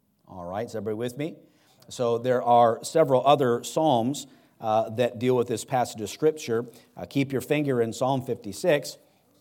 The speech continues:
and turn with me back to First Samuel chapter number twenty-one.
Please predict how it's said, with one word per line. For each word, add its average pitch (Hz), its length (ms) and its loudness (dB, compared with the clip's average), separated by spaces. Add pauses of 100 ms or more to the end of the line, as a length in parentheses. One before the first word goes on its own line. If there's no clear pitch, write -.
(400)
and 107 160 -8
turn 139 200 2
with 135 200 2
me 120 100 -2
back 123 300 0
to 110 180 -4 (300)
First 131 280 -2
Samuel 127 600 -2 (280)
chapter 113 320 -4
number 107 180 -6
twenty-one. 117 600 -6